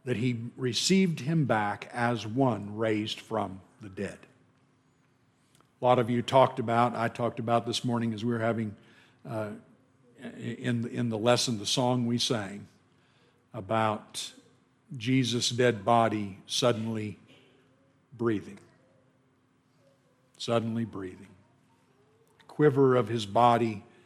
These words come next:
the life that was given, and suddenly he takes a breath. And the victory over Satan was had at that moment.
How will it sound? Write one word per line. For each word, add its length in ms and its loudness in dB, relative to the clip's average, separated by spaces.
the 100 -10
life 420 2
that 140 -6
was 160 -6
given, 460 -6
and 200 -12
suddenly 680 -4
he 160 -20
takes 260 -6
a 60 -8
breath. 380 -12
And 200 -4
the 120 -6
victory 680 2
over 380 2
Satan 600 0
was 160 -6
had 560 -8
at 140 -10
that 340 -6
moment. 440 -20